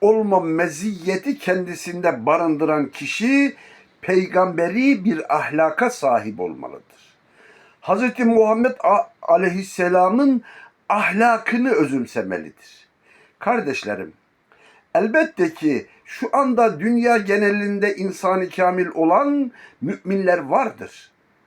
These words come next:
Olmalıdır da her dönemde vardır.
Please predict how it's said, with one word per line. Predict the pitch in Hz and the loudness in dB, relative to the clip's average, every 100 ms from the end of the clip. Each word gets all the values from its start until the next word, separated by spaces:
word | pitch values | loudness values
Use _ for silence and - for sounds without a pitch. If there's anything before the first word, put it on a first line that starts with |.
| _ _ _ _ _ - | _ _ _ _ _ 0
Olmalıdır | 220 285 285 294 285 233 180 | 2 2 2 2 2 0 2
da | 202 | 0
her | 240 320 294 190 | 2 2 2 0
dönemde | 180 180 175 165 151 | 0 0 -2 -2 0
vardır. | 151 277 269 247 269 | 2 0 0 -2 -4